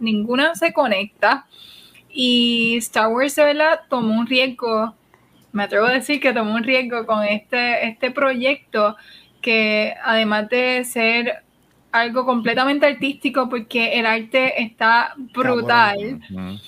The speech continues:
Speaker 1: eh, crearon unas historias únicas que yo creo que, aunque no añaden a la historia principal de Star Wars, definitivamente añaden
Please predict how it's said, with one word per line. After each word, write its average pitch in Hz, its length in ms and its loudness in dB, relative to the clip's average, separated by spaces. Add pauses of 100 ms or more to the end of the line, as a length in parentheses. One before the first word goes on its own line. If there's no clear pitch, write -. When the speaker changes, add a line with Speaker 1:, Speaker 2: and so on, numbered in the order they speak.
(420)
Speaker 1:
eh, 226 540 0 (300)
crearon 233 320 2
unas 269 180 2
historias 302 460 2
únicas 233 760 -2
que 240 160 -4
yo 220 120 0
creo 254 280 -2
que, 240 320 0
aunque 240 360 -4
no 233 80 0
añaden 285 540 2
a 285 80 0
la 285 60 0
historia 285 260 -2
principal 277 440 -4
de 277 80 -2
Star 294 240 0
Wars, 269 200 0
definitivamente 226 880 -4
añaden 247 640 -2